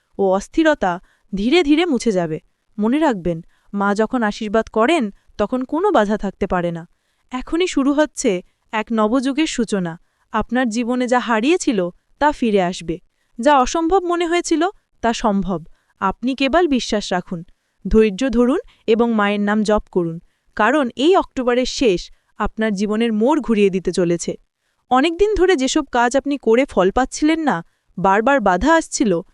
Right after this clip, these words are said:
সেই বাধাগুলো এই সময় যেন হাওয়ায় মিলিয়ে যাবে।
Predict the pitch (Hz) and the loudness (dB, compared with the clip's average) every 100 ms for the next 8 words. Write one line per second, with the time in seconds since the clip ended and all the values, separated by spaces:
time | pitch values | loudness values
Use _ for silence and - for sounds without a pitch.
0 | _ _ - 214 185 185 269 294 285 180 | _ _ -2 0 2 2 2 4 4 2
1 | - _ - 320 381 339 294 226 190 277 | -2 _ 2 2 2 0 0 2 0 -2
2 | - 202 214 226 202 180 170 165 156 | 0 2 2 2 0 0 0 -2 -6